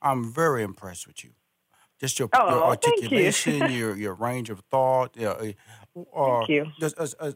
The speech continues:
Speaker 1: are there plans for T V, uh, expanding your participation in, in front of the camera? It
Speaker 2: Yeah.
Speaker 1: just, it just seems like a, a
Speaker 2: Oh.
Speaker 1: natural lane for you. And I gotta
Speaker 2: <laughs>
Speaker 1: ask that 'cause, you know, I've, I've seen enough talent in front of a camera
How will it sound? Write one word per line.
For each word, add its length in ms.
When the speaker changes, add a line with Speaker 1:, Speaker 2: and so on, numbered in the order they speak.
Speaker 1:
are 80
there 160
plans 420
for 100
T 300
V, 340
uh, 200
expanding 680
your 160
participation 800
in, 220
in 80
front 260
of 80
the 80
camera? 600
It 80
Speaker 2:
Yeah. 60
Speaker 1:
just, 220
it 80
just 220
seems 120
like 140
a, 40
a 200
Speaker 2:
Oh. 40
Speaker 1:
natural 760
lane 340
for 160
you. 200
And 80
I 80
gotta 200
Speaker 2:
<laughs> 160
Speaker 1:
ask 140
that 160
'cause, 120
you 80
know, 160
I've, 40
I've 140
seen 140
enough 200
talent 400
in 80
front 200
of 80
a 60
camera 540